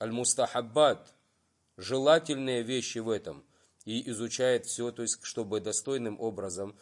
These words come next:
достойным образом выполнить это ради Аллаха Субханаху ва Тааля, на основе того, с чем пришел посланник Аллаха, саллаллаху алейхи вассалям.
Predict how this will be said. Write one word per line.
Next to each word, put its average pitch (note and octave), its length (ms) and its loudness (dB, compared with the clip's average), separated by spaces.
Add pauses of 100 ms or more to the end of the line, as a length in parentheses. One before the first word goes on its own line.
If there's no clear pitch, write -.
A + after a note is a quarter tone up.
(160)
достойным G#2 540 -4
образом G2+ 500 -4
выполнить G2 520 -6
это G2 360 -6 (220)
ради G#2 320 -4
Аллаха F#2+ 400 -6
Субханаху F2+ 500 -8
ва F2 80 -8
Тааля, G2+ 380 -2 (800)
на G#2+ 160 -2
основе G#2+ 420 -2
того, F#2+ 400 -4 (180)
с - 100 -14
чем G2+ 200 -4
пришел G2 320 -6
посланник F2+ 540 -6
Аллаха, F2 260 -6
саллаллаху F2 560 -6
алейхи F2+ 240 -8
вассалям. A2 460 -8